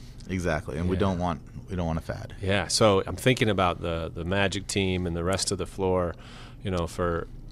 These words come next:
Speaker 2: just I T in general, the speed at which we're improving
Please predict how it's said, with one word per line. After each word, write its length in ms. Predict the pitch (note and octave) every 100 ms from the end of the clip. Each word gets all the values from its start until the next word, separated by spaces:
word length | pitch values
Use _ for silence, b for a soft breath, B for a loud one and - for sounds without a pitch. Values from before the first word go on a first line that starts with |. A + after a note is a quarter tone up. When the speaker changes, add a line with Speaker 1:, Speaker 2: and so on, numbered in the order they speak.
| -
Speaker 2:
just 300 | F2+ G2+ -
I 140 | F2+ F2+
T 320 | - F#2 F2
in 100 | E2
general, 460 | E2+ F2 F2 E2 - - -
the 460 | G2 F2+ F2+ F2 E2 - B B B B B B -
speed 560 | - - - A2+ A#2
at 120 | G#2+ -
which 300 | G2+ G2 -
we're 140 | F#2
improving 680 | F2 - F#2 E2+ F2 E2